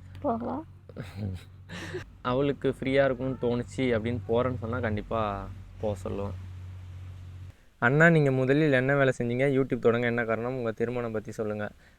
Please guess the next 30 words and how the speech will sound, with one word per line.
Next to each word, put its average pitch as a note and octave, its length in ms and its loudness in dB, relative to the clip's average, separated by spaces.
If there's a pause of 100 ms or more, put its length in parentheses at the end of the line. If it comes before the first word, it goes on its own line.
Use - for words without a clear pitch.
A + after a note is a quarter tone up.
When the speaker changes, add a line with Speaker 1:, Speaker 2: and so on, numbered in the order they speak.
Speaker 2:
நான் C3 180 4
முதல்ல C#3 240 4
என்ன C#3+ 280 4
வேலை C3 220 2
செஞ்சேன்னா, B2+ 600 0
சென்னையில C3+ 460 0
டிப்ளமோ B2+ 360 -2
படிச்சுட்டு, A#2 760 2 (260)
இந்த A#2 140 0
கார் A#2+ 240 4
கம்பெனி, A#2 340 -2
பைக் A2+ 260 0
கம்பெனி, A2 460 -2
இந்த G#2+ 260 -2
இண்டஸ்ட்ரியிலலாம் A#2 640 0
ஒர்க் - 140 -8
பண்ணியிருக்கேன். G#2+ 520 -2 (260)
அப்புறம் A2+ 680 -2 (280)
இந்த A#2+ 180 0 (760)
காலேஜ் C3 460 4
முடிச்சுட்டு - 140 -6
லீவ்ல C3 580 4
வந்து A2+ 340 0
இந்த, A2 280 0 (260)
அதாவது C3 340 4
காலேஜ் C3 420 2
ஃபுல்லா C#3+ 280 0
முடிக்கிறதுக்கு C#3 600 2
முன்னாடி C#3 120 2
ஒரு A#2+ 400 4